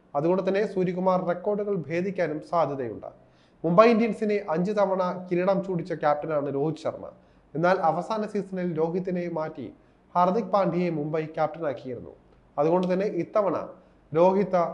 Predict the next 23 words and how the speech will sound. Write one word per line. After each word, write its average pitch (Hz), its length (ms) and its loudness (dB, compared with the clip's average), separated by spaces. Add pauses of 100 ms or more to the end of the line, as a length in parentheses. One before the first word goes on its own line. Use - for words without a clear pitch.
(140)
മുംബൈ 170 400 2
വിടുമെന്ന് 151 760 -4
ഉറപ്പാണ്. 135 460 -2 (440)
ലേലത്തിലേക്ക് 233 580 6
എത്തിപ്പെട്ടാൽ 185 600 4 (440)
രോഹിത്തിനായി 196 500 4
പഞ്ചാബ് 185 580 2
കിങ്സും 170 360 -4
ലക്നൗ 185 300 -2
സൂപ്പർ 190 340 -2
ജയൻസും 156 520 -4
രംഗത്തെത്താൻ 151 640 -4
സാധ്യതയുണ്ട്. 131 540 -4 (540)
അന്താരാഷ്ട്ര 175 560 6
ടി 185 80 0
ട്വന്റിയിൽ 190 360 -2
നിന്ന് 180 160 0
വിരമിച്ചെങ്കിലും 180 640 -2
രോഹിത്തിന്റെ 185 460 -4
വെടിക്കെട്ട് 175 420 -6
ബാറ്റിംഗ് 160 440 -6
കഴിവ് 147 280 -6
നഷ്ടമായിട്ടില്ല. - 720 -6